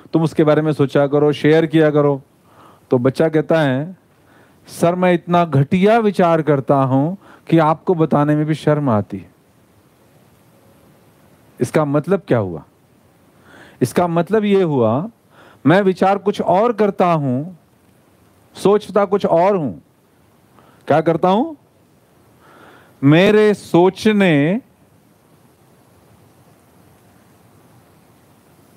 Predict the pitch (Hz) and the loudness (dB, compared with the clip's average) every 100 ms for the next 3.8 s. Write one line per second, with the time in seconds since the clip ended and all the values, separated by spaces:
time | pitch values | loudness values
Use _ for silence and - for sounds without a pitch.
0 | - 110 110 156 185 208 208 190 151 131 | -12 -4 0 2 2 2 0 2 2 2
1 | 156 214 185 _ _ _ _ _ _ _ | 0 -6 -14 _ _ _ _ _ _ _
2 | _ _ _ _ _ _ _ _ _ _ | _ _ _ _ _ _ _ _ _ _
3 | _ _ - 123 147 185 233 | _ _ -2 0 2 0 -2